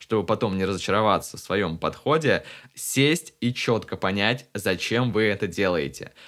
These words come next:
Вы можете хотеть, чтобы все знали, что за проектом стоите именно вы, и это нормально. Или же вы хотите сэкономить на блогерах и в целом продвижении. Это тоже нормально.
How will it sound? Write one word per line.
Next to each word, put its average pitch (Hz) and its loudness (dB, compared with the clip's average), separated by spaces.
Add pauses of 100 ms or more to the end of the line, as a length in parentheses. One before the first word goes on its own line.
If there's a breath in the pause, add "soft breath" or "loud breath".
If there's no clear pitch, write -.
(120)
Вы 131 0
можете 135 0
хотеть, 123 -2
чтобы 101 0
все 120 -2
знали, 107 2
что 98 -4
за 90 -2
проектом 104 2
стоите 95 -2
именно 104 0
вы, 90 -2
и 80 -2
это 95 2
нормально. 98 0 (400 soft breath)
Или 156 6
же 123 2
вы 117 2
хотите 123 -2
сэкономить 107 -2
на 98 -2
блогерах 110 2
и 113 -4
в - -8
целом 123 4
продвижении. 98 -2
Это 117 2
тоже 120 2
нормально. 101 0